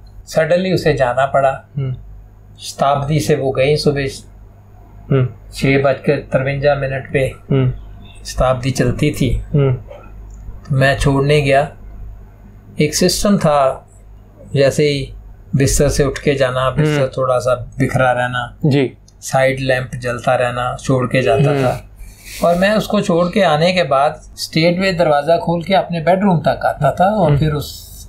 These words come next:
Speaker 1: कमरे को देखता था और मेरे को हमेशा कमी महसूस होती थी।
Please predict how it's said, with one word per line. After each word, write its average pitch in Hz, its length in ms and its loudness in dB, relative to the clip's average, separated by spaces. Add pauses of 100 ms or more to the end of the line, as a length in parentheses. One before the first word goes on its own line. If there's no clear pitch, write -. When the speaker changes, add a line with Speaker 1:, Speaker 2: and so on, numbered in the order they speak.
Speaker 1:
कमरे 139 280 2
को 135 140 0
देखता 123 480 0
था - 320 -8 (840)
और 139 80 2
मेरे 135 180 0
को 151 280 0 (120)
हमेशा 135 360 2
कमी 156 340 0
महसूस 135 540 2
होती - 240 -8
थी। - 280 -16